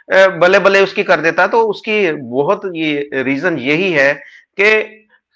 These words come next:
इटली ने देखा है कि चाइना से उसे कुछ हासिल नहीं होगा। चाइना से आज तक पाकिस्तान को कुछ हासिल नहीं हुआ। चाइना पाकिस्तान को अगर कुछ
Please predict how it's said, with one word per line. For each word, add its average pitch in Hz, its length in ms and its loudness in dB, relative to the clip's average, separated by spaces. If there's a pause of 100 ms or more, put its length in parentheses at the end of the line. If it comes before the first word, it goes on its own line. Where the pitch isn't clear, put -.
(800)
इटली 285 360 2
ने 233 120 4
देखा 156 300 2
है 143 300 2
कि 160 140 -4
चाइना 180 480 2
से 196 160 0
उसे 170 160 -2
कुछ 165 240 -8
हासिल 143 260 0
नहीं 147 120 -2
होगा। 143 200 0
चाइना 170 420 2
से 180 220 0
आज 151 320 4
तक 165 560 -4 (260)
पाकिस्तान 202 520 2
को 208 120 0
कुछ 185 200 -4
हासिल 160 280 -2
नहीं 160 100 0
हुआ। 139 280 0 (500)
चाइना 175 460 4 (200)
पाकिस्तान 160 540 0
को 175 80 0
अगर 170 180 2
कुछ 175 260 -4